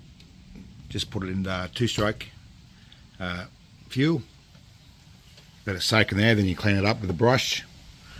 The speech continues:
Use a brush there. Then I use a scouring pad, pad as well. Um,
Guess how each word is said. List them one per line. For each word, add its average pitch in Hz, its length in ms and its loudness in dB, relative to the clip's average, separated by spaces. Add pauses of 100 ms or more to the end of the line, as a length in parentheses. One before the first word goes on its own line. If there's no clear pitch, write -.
(160)
Use 95 140 -4
a 95 40 -4
brush 120 640 0
there. 139 380 2 (1080)
Then 95 80 -4
I 95 60 0
use 98 180 -2
a 87 40 -4
scouring 98 420 -2
pad, 92 320 -2 (340)
pad 98 220 4
as 85 180 -2
well. 98 220 2 (1160)
Um, 107 480 4